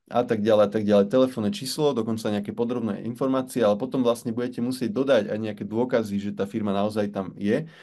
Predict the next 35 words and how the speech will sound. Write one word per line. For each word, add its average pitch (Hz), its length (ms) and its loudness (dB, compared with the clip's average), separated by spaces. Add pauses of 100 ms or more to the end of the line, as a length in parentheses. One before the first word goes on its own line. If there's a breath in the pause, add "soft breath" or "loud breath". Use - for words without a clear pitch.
(220 loud breath)
a 127 80 -6
ten 107 160 -4
dôkaz 113 400 2
bude 104 640 0
nejaký 101 480 -4
Business 123 400 0
Registration 113 720 -2
License, 110 480 -2
čiže 104 320 -2
niečo 107 320 2
ako 104 160 -4
výpis, 110 320 -8
výpis 113 400 -4
z 113 80 4
obchodného 107 400 -2
registra. 120 480 0 (320 loud breath)
A 107 80 -4
to 170 160 2
už 165 160 0
býva 139 240 4
problém, 117 400 -2
pretože 101 560 -4 (240)
ak 120 160 -2 (160)
ste - 320 -4
samozrejme 120 400 4
nejaká 110 320 2
bežná 120 400 0
firma, 117 400 0
ktorá 104 400 -2 (160 loud breath)
sídli 143 480 0
na 113 160 0
adrese, 117 400 -6
kde 104 240 -2
je 104 320 2
aj, 98 240 0